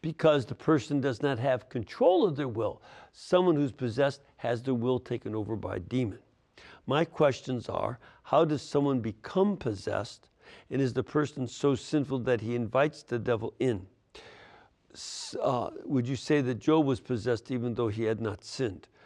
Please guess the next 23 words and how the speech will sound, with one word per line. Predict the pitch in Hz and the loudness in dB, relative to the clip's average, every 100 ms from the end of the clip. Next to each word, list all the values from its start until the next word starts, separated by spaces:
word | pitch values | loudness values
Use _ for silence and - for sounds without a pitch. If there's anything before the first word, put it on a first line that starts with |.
| - _ - | -20 _ 2
A, | 127 151 | 6 4
Job | 127 110 156 156 | 2 6 6 8
was | 131 113 | 4 2
not | 156 175 - | 2 2 -4
possessed. | 110 - 170 143 143 - - - _ _ _ _ | -4 4 4 4 2 -6 -16 -20 _ _ _ _
He | - 151 147 | 0 2 2
d-, | 131 - | 0 -4
the | 127 | -2
devil | 123 151 160 | 2 4 4
did | 147 151 | 2 2
not | 143 156 - | 2 -2 -2
take | 170 165 - | 0 0 4
over | 147 135 151 160 175 _ _ - | 4 4 2 0 -4 _ _ -12
Job's | 110 127 131 117 | 0 2 2 0
will, | 139 240 - - _ _ _ _ _ _ | 0 0 0 -4 _ _ _ _ _ _
so | - 123 110 | -8 -2 -2
that | 117 | -2
he | 123 | -2
wasn't | 127 113 95 | -4 -4 -8
possessed. | - 95 - - _ - - - - | -14 -16 -16 -18 _ -20 -20 -20 -8
Secondly, | - 185 190 165 - 170 | -2 2 6 6 4 0
in | 139 | -2
terms | - - 190 180 170 | -2 -2 2 2 0